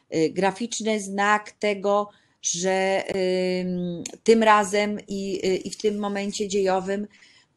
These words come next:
to, to przejście szkoły pruskiej w polską, y, odbyło się w sposób mniej, y, w-, dramatyczny niż potem z-, po-, w roku trzydziestym dziewiątym,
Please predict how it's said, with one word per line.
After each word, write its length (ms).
to, 380
to 80
przejście 500
szkoły 320
pruskiej 420
w 100
polską, 600
y, 220
odbyło 580
się 440
w 20
sposób 400
mniej, 560
y, 220
w-, 120
dramatyczny 1000
niż 520
potem 760
z-, 220
po-, 180
w 40
roku 360
trzydziestym 680
dziewiątym, 680